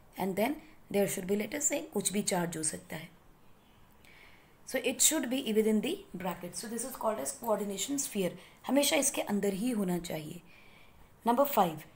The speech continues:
change of, charge of coordination entity,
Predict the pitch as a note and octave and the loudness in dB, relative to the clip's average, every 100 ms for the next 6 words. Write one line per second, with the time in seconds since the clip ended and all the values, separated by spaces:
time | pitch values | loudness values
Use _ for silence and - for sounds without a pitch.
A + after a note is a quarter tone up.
0 | - - - C4 D#4 D#4 D#4 A#3+ A#3 - | -20 -6 0 4 6 4 4 4 4 2
1 | - - - B3 C#4+ B3 G3+ - - - | -12 -2 6 8 8 8 6 4 -4 -12
2 | - - - - - - - - - - | -18 -20 -20 -20 -20 -20 -20 -20 -20 -20
3 | - - - - - - - - - B3 | -20 -20 -20 -20 -20 -20 -20 -6 2 4
4 | C4 C#4+ C#4+ C#4+ D4+ D#4 G3 F#3 F#3 G#3+ | 6 4 2 2 0 0 0 0 -2 -4